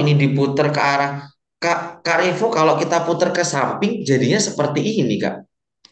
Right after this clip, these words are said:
Jadinya seperti ini ya, Kak, ya. Ya kan ya? Jadinya seperti ini. Ya, Kak, kita lihat coba.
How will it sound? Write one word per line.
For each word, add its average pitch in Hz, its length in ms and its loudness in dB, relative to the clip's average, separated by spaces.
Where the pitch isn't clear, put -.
Jadinya 156 280 0
seperti 170 360 -2
ini 143 160 2
ya, 98 100 0
Kak, 95 80 0
ya. 127 120 0
Ya 120 140 -2
kan 123 160 0
ya? 156 60 0
Jadinya 175 320 2
seperti 185 280 0
ini. 131 140 2
Ya, 120 160 -6
Kak, 135 140 -4
kita 117 180 -4
lihat 113 200 0
coba. 101 120 -2